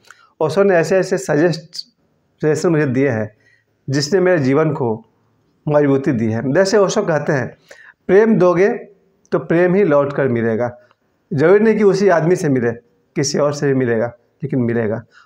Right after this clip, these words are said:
और अगर गालियाँ दोगे तो पलट कर गालियाँ ही मिलेगी। ज़रूरी नहीं है कि उसी आदमी से मिलेगी। हो सकता है वो कमज़ोर हो, पलट कर गाली न दे पाए, कोई और देगा, लेकिन ज़रूर देगा। इस तरह की बातें जो सैकड़ों जीवन का निचोड़ है,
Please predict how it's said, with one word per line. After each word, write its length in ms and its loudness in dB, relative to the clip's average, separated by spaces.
और 60 0
अगर 260 2
गालियाँ 360 2
दोगे 300 2
तो 680 -6
पलट 280 0
कर 180 -2
गालियाँ 380 2
ही 120 0
मिलेगी। 420 0
ज़रूरी 320 4
नहीं 140 2
है 80 2
कि 100 -2
उसी 260 2
आदमी 240 2
से 120 -2
मिलेगी। 400 -2
हो 120 4
सकता 340 0
है 60 4
वो 100 0
कमज़ोर 440 0
हो, 120 -2
पलट 240 0
कर 80 -2
गाली 280 0
न 140 -2
दे 80 -4
पाए, 260 -6
कोई 140 2
और 200 2
देगा, 320 -2
लेकिन 240 -2
ज़रूर 280 -2
देगा। 280 -8
इस 220 -2
तरह 200 4
की 420 0
बातें 680 -2
जो 400 2
सैकड़ों 440 2
जीवन 300 2
का 140 0
निचोड़ 380 0
है, 160 -6